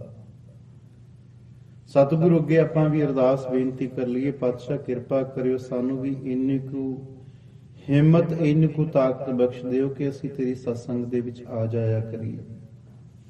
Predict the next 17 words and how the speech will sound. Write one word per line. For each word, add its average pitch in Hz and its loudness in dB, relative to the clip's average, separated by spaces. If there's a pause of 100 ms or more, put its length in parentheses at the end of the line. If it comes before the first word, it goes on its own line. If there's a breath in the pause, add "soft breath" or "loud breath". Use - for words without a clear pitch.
(160)
ਦਿਨ 139 4
ਦੇ 170 2
ਵਿੱਚੋਂ 147 0 (1700 loud breath)
ਇੱਕ 165 4
ਘੜੀ 156 6
ਦਾ 165 8
ਸਮਾਂ 151 2
ਅਸੀਂ 175 2
ਵੀ 160 4
ਕੱਢ - 2
ਲਈਏ। 135 2
ਸਤਿਗੁਰੂ 131 -4
ਐਸੀ 123 -2
ਕਿਰਪਾ 120 -4
ਕਰਿਓ, 117 -2
ਬਖਸ਼ਿਸ਼ 110 -4
ਕਰਿਓ। 113 -8